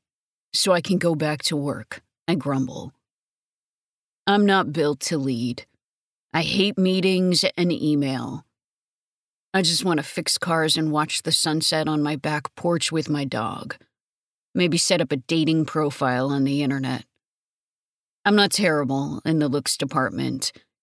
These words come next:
though I know my personality could use some tinkering. Even if I did meet someone nice online,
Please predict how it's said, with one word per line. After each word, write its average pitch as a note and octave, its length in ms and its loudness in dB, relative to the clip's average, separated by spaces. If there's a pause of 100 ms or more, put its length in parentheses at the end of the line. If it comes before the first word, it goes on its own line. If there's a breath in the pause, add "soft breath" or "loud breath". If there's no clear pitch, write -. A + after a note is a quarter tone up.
(360)
though D#3 360 4
I E3 200 4
know F3 200 2
my D#3 160 2
personality D3+ 840 0
could F3 260 0
use D3+ 280 0
some C#3+ 200 0 (100)
tinkering. - 800 -4 (960)
Even G#3 280 4
if F#3 120 0
I E3 100 4
did D#3+ 260 0
meet F3 180 2
someone E3+ 360 2
nice D#3+ 300 0
online, F3 540 0